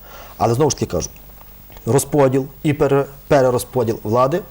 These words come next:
може відбуватися тільки після того, як будуть вирішені ці перші нагальні проблеми. Звільнення невинно засуджених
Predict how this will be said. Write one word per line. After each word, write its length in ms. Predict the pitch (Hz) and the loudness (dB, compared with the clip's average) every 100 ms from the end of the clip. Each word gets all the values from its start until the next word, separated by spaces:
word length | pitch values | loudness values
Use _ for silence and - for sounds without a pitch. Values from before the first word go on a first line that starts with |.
| - - | -20 -8
може 220 | 117 123 | -2 0
відбуватися 320 | 131 135 135 | 2 0 0
тільки 200 | 131 - | -4 -4
після 240 | 117 123 123 | -4 -4 -2
того, 140 | 175 | 0
як 80 | 135 | 0
будуть 160 | 127 139 | 0 -2
вирішені 220 | - 120 | -4 -4
ці 120 | 131 | -4
перші 340 | - 151 - | -2 -2 -2
нагальні 400 | 127 101 120 113 107 - - | -4 -4 -4 -4 -8 -14 -8
проблеми. 340 | 110 104 87 78 - - | -4 -4 -4 -10 -16 -8
Звільнення 500 | 120 143 120 110 95 - - - - - | -2 0 0 -2 -6 -10 -18 -20 -18 -6
невинно 320 | 110 113 117 | -2 -2 -2
засуджених 440 | 120 160 165 226 | -4 -4 -4 -6